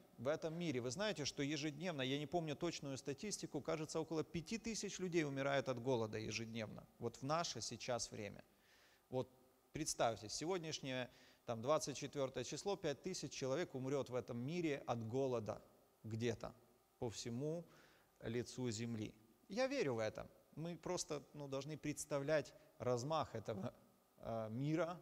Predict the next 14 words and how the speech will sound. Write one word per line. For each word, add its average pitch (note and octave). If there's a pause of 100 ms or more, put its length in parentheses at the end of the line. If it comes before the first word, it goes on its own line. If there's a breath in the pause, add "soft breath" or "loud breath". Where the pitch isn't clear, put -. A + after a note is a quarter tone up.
(120)
размах A#2
земного A#2
шара. A2 (160)
Итак, C3+ (580 loud breath)
здесь F#3+
же A3
будет F3+
немножко C3+
по-другому. A#2+ (340 loud breath)
Голод, E3+ (320)
он C3
коснётся D3 (520)
все -
страны. G#2+